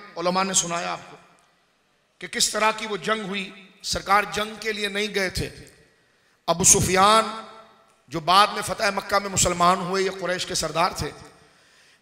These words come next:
ये उनका कारोबार होता था, चमड़े का कारोबार, कागज का कारोबार।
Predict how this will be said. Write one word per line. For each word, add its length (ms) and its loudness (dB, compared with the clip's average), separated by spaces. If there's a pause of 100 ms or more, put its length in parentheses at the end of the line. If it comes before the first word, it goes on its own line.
(160)
ये 480 4
उनका 240 -2
कारोबार 520 6
होता 260 0
था, 120 4
चमड़े 360 2
का 100 2
कारोबार, 500 6
कागज 400 4
का 80 2
कारोबार। 520 4